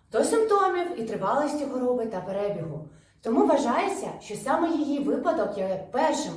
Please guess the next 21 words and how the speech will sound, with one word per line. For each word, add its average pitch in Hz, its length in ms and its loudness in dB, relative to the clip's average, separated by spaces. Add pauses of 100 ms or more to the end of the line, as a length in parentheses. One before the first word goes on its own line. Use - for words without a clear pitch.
історичним 240 680 -6
свідченням 190 640 -4 (320)
розсіяного 196 580 0
склерозу 165 560 -2
у - 20 -2
світі. - 580 -8 (280)
Аж 285 120 -4
свята 247 300 0
не 277 100 2
залишила 233 440 -2
власних, 180 800 -6
е, 156 180 -4
спогадів 160 720 -6
чи - 140 -12
творів, 160 500 -6 (200)
бо 160 60 -10
була 214 220 -6
неграмотною. 147 580 -8 (460)
М? 254 160 -10 (1700)
Ну 262 120 2
що, - 140 -2